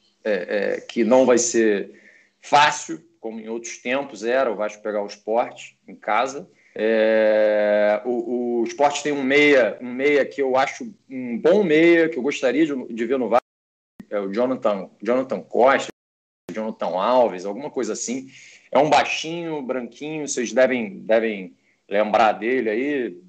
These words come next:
bem interessante. É, até vou acompanhar ele de perto nesse, nesse jogo. É, mas é, é, é isso, é um, é um jogo, é um jogo decisivo, né?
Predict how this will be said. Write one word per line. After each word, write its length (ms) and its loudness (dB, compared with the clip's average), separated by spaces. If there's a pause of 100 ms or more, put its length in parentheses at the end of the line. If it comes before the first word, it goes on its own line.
(180)
bem 420 -2
interessante. 840 0 (480)
É, 200 2
até 320 0
vou 100 0
acompanhar 560 0
ele 240 -4
de 80 -16
perto 440 -8
nesse, 640 -8
nesse 300 -4
jogo. 460 2 (460)
É, 680 4
mas 420 0
é, 460 -2
é, 80 0
é 60 0
isso, 340 -2
é 60 -2
um, 320 -8
é 40 -4
um 160 -4
jogo, 1160 0
é 60 -2
um 100 0
jogo 200 0
decisivo, 880 0
né? 140 2